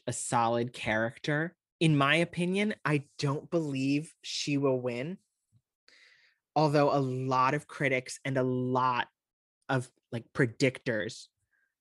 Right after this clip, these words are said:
put her pretty high up. As for who I think should win,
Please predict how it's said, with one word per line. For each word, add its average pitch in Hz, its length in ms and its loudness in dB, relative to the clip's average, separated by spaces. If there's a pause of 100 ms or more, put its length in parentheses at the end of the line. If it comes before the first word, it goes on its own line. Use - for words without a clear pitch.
(140)
put 147 180 4
her 135 200 4
pretty 139 520 -2
high 117 420 0
up. - 360 -6 (200)
As 160 300 4
for 170 240 6
who 151 220 6
I 127 300 4
think 123 320 0
should 131 440 -2
win, 67 320 -10